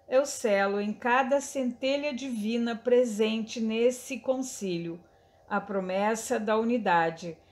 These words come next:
a promessa do retorno, assim como sua promessa foi feita há tempos imemoráveis.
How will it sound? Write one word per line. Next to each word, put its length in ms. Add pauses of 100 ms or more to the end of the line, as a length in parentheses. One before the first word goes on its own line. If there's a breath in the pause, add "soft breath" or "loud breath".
(180 soft breath)
a 100
promessa 880
do 220
retorno, 800 (400 soft breath)
assim 560
como 540
sua 460
promessa 760
foi 260
feita 680 (320 loud breath)
há 120
tempos 1000
imemoráveis. 1300